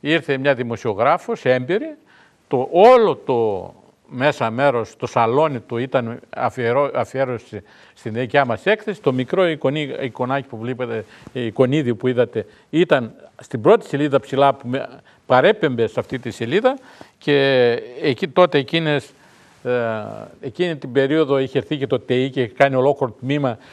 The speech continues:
πώς θα οργανώνεται ένα λογιστήριο. Είχαν έρθει κα-, ε, από τους, ε, το Σύλλογο Καλών Τεχνών και είχαμε και τέτοια πράγματα. Πάρα πολλά καινούργια. Η τέταρτη έκθεση μπορώ να πω ότι ήταν η πιο μεγάλη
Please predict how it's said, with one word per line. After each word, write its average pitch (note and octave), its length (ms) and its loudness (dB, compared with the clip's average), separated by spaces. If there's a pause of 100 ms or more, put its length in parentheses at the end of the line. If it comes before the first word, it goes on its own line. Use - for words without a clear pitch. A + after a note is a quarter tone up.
(140)
πώς D3+ 180 4
θα C3+ 100 4
οργανώνεται B2 440 2
ένα A2 220 -4
λογιστήριο. G3 800 -2 (300)
Είχαν D#3 260 4
έρθει D3 200 -2
κα-, D3+ 180 6
ε, B2+ 1120 -4
από C3+ 300 -2
τους, B2 360 -8
ε, B2 260 -6
το - 60 -20
Σύλλογο D3+ 240 0
Καλών C3+ 300 0
Τεχνών C3+ 480 0 (320)
και C#3+ 100 0
είχαμε C3+ 260 2
και A#2+ 120 -8
τέτοια B2 300 -2
πράγματα. G3 400 2
Πάρα A3+ 320 8
πολλά D3 240 4
καινούργια. F3+ 400 -4
Η F3 60 -2
τέταρτη D3+ 440 0
έκθεση D#3+ 240 -2
μπορώ C#3+ 180 2
να C#3+ 120 0
πω D#3 240 0 (320)
ότι C#3 260 -2
ήταν D3+ 260 4
η B2 400 -4 (240)
πιο E3+ 500 2 (420)
μεγάλη D#3 600 2